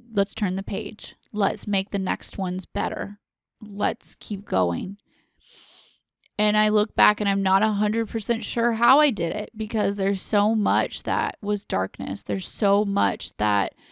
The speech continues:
I think depression stole memories from, you know, i-, in really hard times. Sometimes you look back and it's just nothing.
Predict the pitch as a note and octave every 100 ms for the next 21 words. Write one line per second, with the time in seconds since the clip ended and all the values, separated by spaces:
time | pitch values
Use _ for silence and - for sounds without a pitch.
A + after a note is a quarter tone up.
0 | _ _ _ _ _ _ G3+ G3 - G#3
1 | G3+ - - _ _ _ _ _ _ _
2 | _ G3+ G#3 - G#3+ G3+ - G3+ F#3 F#3+
3 | F#3+ _ _ _ _ _ _ - - -
4 | G3 F#3 F3+ G3 G3+ - _ _ _ _
5 | - F#3+ F#3 F3+ E3+ F3+ - F#3+ G3+ G3+
6 | G3+ _ _ G#3 F#3+ F3 F3+ F#3+ - -
7 | - D#3 - - G3 F#3+ G3 G3+ G#3 G#3
8 | - G3+ F#3+ F#3+ G3+ F#3+ G3 F#3 F#3 -
9 | - - - _ _ _ _ _ _ _
10 | _ - G3 G3 G3+ G3 F#3+ F#3+ F#3 -
11 | - F3+ - _ _ _ _ G#3 G3 G3
12 | - - F#3